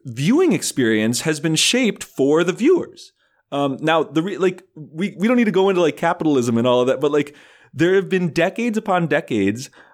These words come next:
of honing that experience. I mean, you can watch games from forty, fifty years ago when this was new, and it was not, I mean, at that point, it was a much closer call between which is the better experience,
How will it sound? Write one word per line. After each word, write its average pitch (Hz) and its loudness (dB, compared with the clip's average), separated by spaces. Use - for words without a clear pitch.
of 131 0
honing 190 0
that 143 2
experience. 139 0
I 117 0
mean, 120 0
you 147 -2
can 220 0
watch 165 0
games 135 0
from 117 -2
forty, 143 0
fifty 135 -4
years 131 2
ago 98 0
when 98 0
this 107 -2
was 98 0
new, 104 0
and 135 0
it 131 0
was 135 2
not, 165 2
I 143 0
mean, 147 0
at 143 -8
that 202 -2
point, 123 -2
it 135 -2
was 123 0
a 127 0
much 131 -2
closer 117 -2
call - -6
between 104 -2
which 110 -2
is 104 -4
the 98 -4
better 98 0
experience, - -6